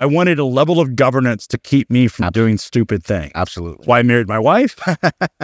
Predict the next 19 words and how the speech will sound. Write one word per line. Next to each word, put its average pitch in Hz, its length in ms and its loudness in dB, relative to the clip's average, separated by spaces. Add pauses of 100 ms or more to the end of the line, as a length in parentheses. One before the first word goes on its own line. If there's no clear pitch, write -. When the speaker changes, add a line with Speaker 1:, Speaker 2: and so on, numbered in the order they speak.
(240)
Speaker 1:
And 131 160 0
that's 139 220 0
why 147 240 2
I 127 560 -2 (140)
have 127 420 0
taken 135 400 0
in 123 140 0
an 120 80 0
outside 113 340 -2
investor, 123 460 -2
not 185 320 0
because 170 300 -2
I 151 60 2
needed 139 280 2
the 98 80 -2
money. 113 480 0
Speaker 2:
Yep. 82 160 -10 (480)
Speaker 1:
They - 80 -2
have 90 160 -2